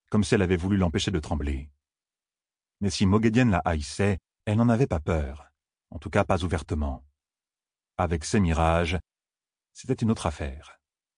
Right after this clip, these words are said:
Frissonnant par empathie, l'héroïne blonde lui avait beaucoup parlé de cette rejetée-là.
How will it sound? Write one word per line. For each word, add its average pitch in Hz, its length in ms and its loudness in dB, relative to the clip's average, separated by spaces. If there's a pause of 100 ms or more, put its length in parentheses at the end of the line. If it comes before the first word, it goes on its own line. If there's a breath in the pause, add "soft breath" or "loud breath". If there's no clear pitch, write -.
(400)
Frissonnant 127 480 2
par 85 180 2
empathie, 82 480 -2 (440)
l'héroïne 123 460 2
blonde 139 280 2
lui 113 80 2
avait 98 100 0
beaucoup 120 240 -2
parlé 104 200 0
de 98 80 -2
cette - 140 -8
rejetée-là. 76 640 -4